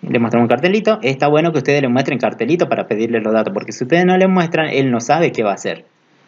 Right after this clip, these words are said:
El que viene a usar la computadora no sabe qué va a hacer. Lo guardamos en nota tres, lo acumulamos, a suma le asigno suma más ese nuevo valor. Y estamos acumulando dentro de la bolsita. Entonces, tenemos esta parte.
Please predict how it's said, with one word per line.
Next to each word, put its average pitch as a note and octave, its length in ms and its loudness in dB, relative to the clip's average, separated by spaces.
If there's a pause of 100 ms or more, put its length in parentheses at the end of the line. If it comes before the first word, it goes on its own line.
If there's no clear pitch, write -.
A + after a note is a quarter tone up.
(200)
El G#2+ 80 2
que A2 100 2
viene C3 180 4
a - 20 4
usar C#3+ 160 2
la D3 40 2
computadora D3+ 380 -2
no C3 140 -4
sabe C#3 260 2
qué A2+ 100 -4
va F2+ 60 -4
a - 40 -8
hacer. - 260 -16 (1900)
Lo F#3 140 4
guardamos E3+ 420 0
en C#3+ 100 -4
nota B2+ 220 -2
tres, D#3+ 320 -2 (460)
lo A#2+ 140 4
acumulamos, C#3+ 680 -2
a A2 120 -10
suma C#3+ 260 -2
le C3 60 0
asigno A#2+ 340 -4
suma C#3+ 380 2
más C#3 340 0 (100)
ese C3+ 380 0
nuevo G#2+ 320 -6
valor. F#2 300 -8 (420)
Y D3 60 2
estamos C#3 440 0
acumulando A2 480 -2
dentro A2 480 0
de G#2 80 0
la F#2+ 80 0
bolsita. - 360 -6 (540)
Entonces, C3 420 2
tenemos C#3 360 -2
esta B2 180 -4
parte. G2+ 220 -2